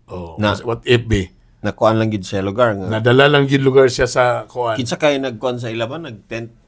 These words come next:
Speaker 2: tempt?
Speaker 1: Oh, posible nga kanang gyapong mga istorya or nagkadevelopan. <coughs> Kana may ngana, mas kuyaw lagi nang ingana lagi, kabalo mo, mas kuyaw gyud nang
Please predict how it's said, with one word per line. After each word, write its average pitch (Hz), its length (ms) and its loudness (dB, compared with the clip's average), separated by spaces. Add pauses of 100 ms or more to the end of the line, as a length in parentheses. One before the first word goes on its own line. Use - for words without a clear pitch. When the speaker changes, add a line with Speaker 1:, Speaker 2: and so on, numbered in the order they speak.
(200)
Speaker 2:
tempt? 123 480 -10 (540)
Speaker 1:
Oh, 98 580 -6
posible 226 480 -6
nga 208 140 -2
kanang 208 320 -2
gyapong 202 320 -4
mga 180 160 -4
istorya 160 720 -2 (1040)
or 120 80 0
nagkadevelopan. 123 1040 2 (340)
<coughs> - 460 -20
Kana 110 160 -14
may 120 140 -6
ngana, 131 320 -8
mas 113 160 -8
kuyaw 165 320 6
lagi 156 200 2
nang 156 140 0
ingana 147 240 -4
lagi, 143 220 -10
kabalo 147 300 -6
mo, 120 120 -8
mas 117 180 -10
kuyaw 147 380 2
gyud 131 160 -10
nang 123 240 -10